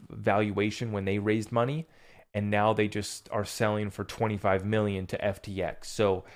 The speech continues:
if you were valued at ten billion in May, that doesn't mean that you're valued at ten billion now. Is he being transparent? Is he trying to get, uh, the message across? Yeah, but that's what a lot of leaders do when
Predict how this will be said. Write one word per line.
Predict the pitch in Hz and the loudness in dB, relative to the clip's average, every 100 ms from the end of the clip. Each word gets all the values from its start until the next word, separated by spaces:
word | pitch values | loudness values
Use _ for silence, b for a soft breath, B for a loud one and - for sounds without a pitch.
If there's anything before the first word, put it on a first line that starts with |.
| B B B B - | B B B B -4
if | - 127 127 | 2 2 2
you | 123 120 117 113 | 2 4 4 0
were | 110 113 | 0 2
valued | 127 151 139 120 | 4 6 6 4
at | 101 | 2
ten | - 127 117 | 0 -2 2
billion | 113 110 107 | 2 2 0
in | 95 101 | 0 2
May, | 120 104 95 | 4 4 2
that | 104 104 | 0 2
doesn't | 110 107 104 | 0 -2 -2
mean | 104 | -2
that | 98 | -2
you're | 98 | -2
valued | 98 101 101 95 | 2 4 4 2
at | 87 - | -2 -4
ten | 107 101 | -4 -2
billion | 98 92 82 87 | -2 -4 -6 -4
now. | 98 90 50 - b b b b _ 143 | -2 -2 -6 -16 b b b b _ 4
Is | 143 139 | 4 4
he | 151 | -2
being | 135 135 135 | 0 0 0
transparent? | - 131 123 - 139 147 139 | -2 -2 -2 -2 -2 -2 -2
Is | 123 107 | -4 -2
he | 127 | -2
trying | - 120 120 | 0 0 0
to | 113 | -2
get, | 113 117 113 - - - | 0 0 0 -10 -14 -2
uh, | 113 110 | 2 2
the | 110 | 0
message | 110 110 110 | -2 -2 -4
across? | 107 - - 120 120 - - - b b b b - | -8 -2 2 4 2 -2 -14 -20 b b b b 0
Yeah, | 113 113 120 147 - b b b | 4 6 4 0 -8 b b b
but | - 123 117 - | 2 6 6 6
that's | 131 135 | 2 4
what | 131 | 2
a | 110 | 4
lot | 113 123 | 6 6
of | 110 | 4
leaders | 113 110 107 98 | 2 2 0 2
do | 113 113 107 | 2 4 4
when | 107 107 101 101 101 - | 4 4 4 0 -6 -10